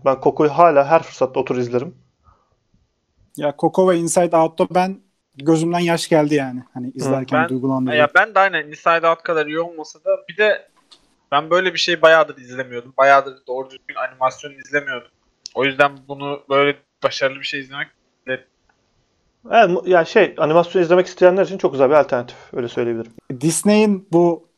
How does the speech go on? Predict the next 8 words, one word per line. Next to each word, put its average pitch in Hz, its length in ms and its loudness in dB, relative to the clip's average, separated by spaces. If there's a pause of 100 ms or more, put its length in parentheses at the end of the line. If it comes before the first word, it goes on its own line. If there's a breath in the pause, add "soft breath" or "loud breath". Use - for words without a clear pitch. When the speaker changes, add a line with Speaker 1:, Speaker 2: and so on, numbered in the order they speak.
(280)
Speaker 2:
ciddi 143 360 -2
film 170 260 0
yapma 165 320 2
olayını 165 480 0 (100)
devam 160 200 2
ettirmesi 160 440 -4
hoşuma 190 280 0
gitti. 139 340 -10